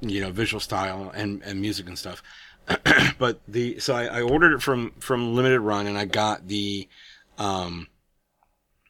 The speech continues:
uh, I got, I got the collector's edition just to give it a shot. And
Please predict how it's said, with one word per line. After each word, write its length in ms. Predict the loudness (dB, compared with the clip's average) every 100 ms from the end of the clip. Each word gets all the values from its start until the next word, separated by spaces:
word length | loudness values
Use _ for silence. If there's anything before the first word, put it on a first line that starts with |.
| _ -16 -16 _ _ _ _ -20 -8
uh, 340 | -2 -2 -4 -6
I 100 | -4
got, 260 | -2 -2 -2
I 100 | -2
got 140 | 0
the 80 | 0
collector's 420 | 4 4 4 0
edition 380 | -2 -2 -2 -4
just 180 | -4 -4
to 80 | -2
give 140 | -2
it 60 | 2
a 40 |
shot. 360 | 4 4 0 -10 -20 -20 -20 0
And 480 | 2 4 2 -2